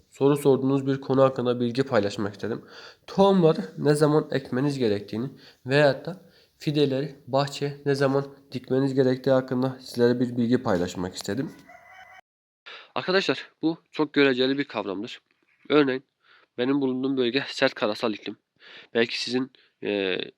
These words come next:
s-, soru sorduğunuz bölge Akdeniz veyahut da Ege. Şimdi ben sizlere, e, Nisan ayında bahçeye dikim yapan,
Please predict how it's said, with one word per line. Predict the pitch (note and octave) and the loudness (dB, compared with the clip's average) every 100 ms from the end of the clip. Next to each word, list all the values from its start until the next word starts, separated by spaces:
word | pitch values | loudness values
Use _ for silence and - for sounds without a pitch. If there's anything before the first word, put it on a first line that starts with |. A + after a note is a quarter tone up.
| _ - | _ -20
s-, | - _ _ | -20 _ _
soru | - B2+ C3+ | -6 -4 -2
sorduğunuz | - B2+ A#2+ C#3 B2+ | 0 0 2 0 0
bölge | A#2+ A#2 A#2+ C3 _ _ _ _ _ _ C3 | 2 2 0 -6 _ _ _ _ _ _ -2
Akdeniz | C3+ - A2 A#2 - | -2 -2 -4 -4 -2
veyahut | B2 A#2+ - | 0 0 -4
da | - | -2
Ege. | C3 A2+ G#2 _ - | 0 0 -4 _ -20
Şimdi | - C#3 B2 | -14 -10 -6
ben | C#3 D3+ | -6 -6
sizlere, | - C3 C3+ C#3 _ _ _ _ - _ _ _ | -8 -10 -10 -12 _ _ _ _ -20 _ _ _
e, | A2 A2+ A2 A2+ A2+ | -8 -6 -4 -4 -4
Nisan | B2+ B2 D#3 D#3+ | -4 -2 0 2
ayında | D3+ B2+ C3+ | 0 0 0
bahçeye | C3+ C3+ D3 C#3+ | -2 -2 -4 -4
dikim | C3+ D3 | -6 -6
yapan, | C3 B2+ C#3+ C#3+ | -6 -4 -6 -6